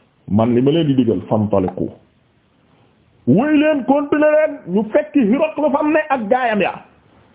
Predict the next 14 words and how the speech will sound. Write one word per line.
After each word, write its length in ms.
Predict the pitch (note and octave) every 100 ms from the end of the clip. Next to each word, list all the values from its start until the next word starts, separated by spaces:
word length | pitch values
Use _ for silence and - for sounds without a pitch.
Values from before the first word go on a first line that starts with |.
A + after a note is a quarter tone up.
| _ _ _ _ B2
ndax 220 | G#3 G#3+
ñaar 360 | G#3+ C#4 C4 -
kese 280 | C4 D4+ C4
moo 200 | A3 G#3+
ñu 100 | F#3+
mën 120 | E3
a 80 | D#3
dal, 180 | G2 - - _
imma 360 | G3+ G#3+ F#3 E3
zuhur, 300 | D#3 C#3+ E3+ E3+
soit 260 | F#3 D3+
ñu 100 | C#3+
gañe 220 | B2+ A#2
leen, 160 | A2+ -